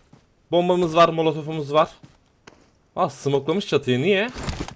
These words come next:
O kadar kalkan bırakmışsın zaten. Sağımdan biri bana denedi. Topuk abi. <laughs>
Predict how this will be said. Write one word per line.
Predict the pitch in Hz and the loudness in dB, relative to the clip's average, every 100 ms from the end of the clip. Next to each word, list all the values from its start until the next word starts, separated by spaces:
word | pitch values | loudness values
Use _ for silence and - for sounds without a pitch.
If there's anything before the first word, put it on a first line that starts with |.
| - - - _ - _ _ - _ - _ - - - | -20 -20 -20 _ -20 _ _ -20 _ -20 _ -10 -8 -4
O | - | 0
kadar | 160 208 | 4 4
kalkan | 175 170 202 240 | 6 4 6 2
bırakmışsın | 214 180 160 139 156 | 6 6 4 -6 -4
zaten. | 139 151 139 208 254 _ - | 4 6 6 2 0 _ -20
Sağımdan | - 127 120 131 202 220 - | -2 0 2 2 -2 -4 -14
biri | 110 101 123 151 | -10 -2 -2 2
bana | 123 139 | 2 2
denedi. | 127 110 110 170 _ _ _ - - - - - - - - - _ - _ - - - | 0 -2 -4 -8 _ _ _ -20 -20 -16 -14 -14 -18 -20 -20 -20 _ -20 _ -20 -20 -6
Topuk | 131 135 | -4 0
abi. | 131 107 123 165 _ _ _ _ - - _ _ - - - - _ - _ - - _ - - - _ _ _ - - - _ _ - - _ _ - - | 2 4 2 -8 _ _ _ _ -20 -20 _ _ -20 -20 -20 -20 _ -20 _ -20 -20 _ -20 -20 -20 _ _ _ -20 -20 -20 _ _ -20 -20 _ _ -20 -6
<laughs> | 180 | -4